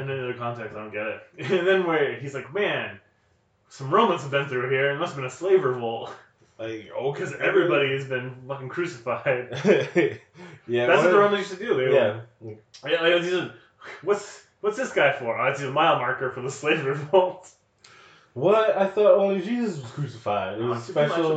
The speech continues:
Speaker 1: believe that.
Speaker 2: it was a special, uh, occasion just for Jesus, 'cause he's important, right? They crucify everybody.
Speaker 1: No,
Speaker 2: That
Speaker 1: they
Speaker 2: shit
Speaker 1: don't.
Speaker 2: would suck, too. I
Speaker 1: Yeah,
Speaker 2: would wanna be
Speaker 1: crucifixion.
Speaker 2: crucified.
Speaker 1: Ugh.
Speaker 2: Not into it.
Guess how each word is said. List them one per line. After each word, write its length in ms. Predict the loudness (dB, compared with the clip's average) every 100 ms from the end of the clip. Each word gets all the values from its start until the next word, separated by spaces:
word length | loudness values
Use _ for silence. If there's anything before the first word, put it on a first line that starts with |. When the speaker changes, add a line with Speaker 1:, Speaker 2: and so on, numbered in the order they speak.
| 2
Speaker 1:
believe 120 | 2 0
that. 200 | -4 -10
Speaker 2:
it 60 | -8
was 180 | -6 -6
a 20 |
special, 560 | 0 0 0 -4 -2 -2
uh, 120 | 2 2 2
occasion 460 | -2 -6 -4 -4
just 180 | -4 -6
for 100 | -10
Jesus, 360 | -8 -8 -10 -12
'cause 140 | -12
he's 140 | -12 -12
important, 360 | -8 -8 -6 -8
right? 160 | -10 -14 _ _ _ _ _ _ _ _ -6 -6 _ _ -8
They 120 | -6
crucify 480 | -4 -6 -4 -4 -2
everybody. 360 | -2 0 4
Speaker 1:
No, 440 | 6 8 6 6 6
Speaker 2:
That 60 | 6
Speaker 1:
they 100 | 6
Speaker 2:
shit 100 | 4
Speaker 1:
don't. 100 | 4
Speaker 2:
would 200 | 2 -2
suck, 580 | -6 -2 2 2 0 -4
too. 280 | -4 0
I 120 | 2 2
Speaker 1:
Yeah, 80 |
Speaker 2:
would 100 | 0 -2
wanna 180 | -2 -2
be 80 | -8
Speaker 1:
crucifixion. 320 | -10 -10 -8
Speaker 2:
crucified. 280 | -10 -14 -20 _ _ _ _ _ _ _ _ _ _ _ _ _ -6
Speaker 1:
Ugh. 180 | -6 -6 -12 -8
Speaker 2:
Not 220 | -2 0
into 280 | 0 -4 -4
it. 160 | -4